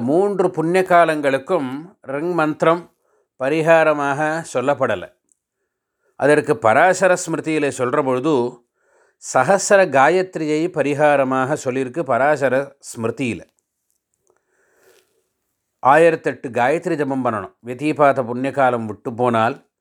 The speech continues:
வைத்திருதி புண்ணிய காலம் விட்டு போனால், மாதப்பிறப்பு புண்ணியகால தர்ப்பணம் விட்டு போனாள். அப்படி இந்த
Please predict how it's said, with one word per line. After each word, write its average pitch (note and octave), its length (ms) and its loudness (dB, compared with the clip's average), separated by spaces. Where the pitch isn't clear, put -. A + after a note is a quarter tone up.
வைத்திருதி C3 540 0
புண்ணிய C3+ 300 -2
காலம் B2 360 0
விட்டு A2+ 240 -6
போனால், A#2+ 440 2
மாதப்பிறப்பு D#3 1000 2
புண்ணியகால C#3+ 640 0
தர்ப்பணம் B2 480 -2
விட்டு C3+ 260 -4
போனாள். F2+ 340 -6
அப்படி B2 220 2
இந்த C#3 220 2